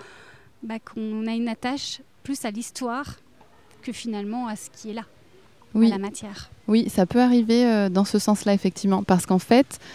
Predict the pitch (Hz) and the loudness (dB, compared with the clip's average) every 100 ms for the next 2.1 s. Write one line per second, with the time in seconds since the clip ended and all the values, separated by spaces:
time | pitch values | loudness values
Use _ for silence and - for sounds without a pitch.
0 | - - - - 170 165 165 160 156 160 | -20 -20 -16 0 2 4 2 2 4 4
1 | 165 - 233 - 180 165 160 160 - - | 2 2 -2 0 0 2 0 0 -2 -4
2 | - | -6